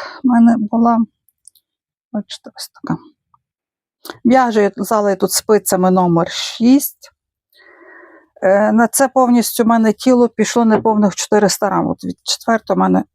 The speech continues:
лишився т-, стільки. Думаю, що тут на обв'язку горловина точно піде, можливо, піде ще.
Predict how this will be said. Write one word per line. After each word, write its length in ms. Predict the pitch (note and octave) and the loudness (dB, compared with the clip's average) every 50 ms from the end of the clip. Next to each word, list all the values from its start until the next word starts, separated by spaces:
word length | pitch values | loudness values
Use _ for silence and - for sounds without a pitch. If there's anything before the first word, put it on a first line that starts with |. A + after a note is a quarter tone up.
| _ _ _ _ _ _ _ _ - | _ _ _ _ _ _ _ _ -8
лишився 500 | - G3 F#3+ - - G3+ F#3+ - - - | -4 -2 -2 0 0 -2 -2 -2 -2 -4
т-, 180 | - _ - F3+ | -6 _ -8 -10
стільки. 420 | - - - F3+ F3 _ - F3 | -8 -6 -4 -4 -6 _ -4 -4
Думаю, 300 | G3 G3 G#3 G3+ G3+ G3 | -2 0 0 0 0 0
що 160 | F3+ - - F#3 | 0 -2 -4 -4
тут 80 | - | 0
на 120 | G3+ G3 F#3+ | 0 0 0
обв'язку 580 | F#3+ F#3 F#3+ G#3+ G#3 G3+ F#3+ - - - G3+ | 0 -2 -2 0 0 0 -2 -4 -4 -4 -4
горловина 440 | E3+ G3 G3 G3 G#3 G#3+ A3+ A3 G#3+ | -2 -2 0 -2 0 0 0 0 0
точно 360 | - A3 G#3 - - - F3+ | 0 -2 -4 -4 -4 -6 -6
піде, 260 | - - E3+ E3+ F#3 | -4 -4 -4 -2 -2
можливо, 440 | F3 F3+ F3 F3 F3+ G3+ G3 F3+ F3 | -2 -2 -2 -2 -2 -2 0 0 -2
піде 320 | - - E3+ F3 F3+ F3 D#3+ | -4 -4 -6 -4 -4 -4 -4
ще. 220 | - - F#3 E3 | -4 -8 -10 -10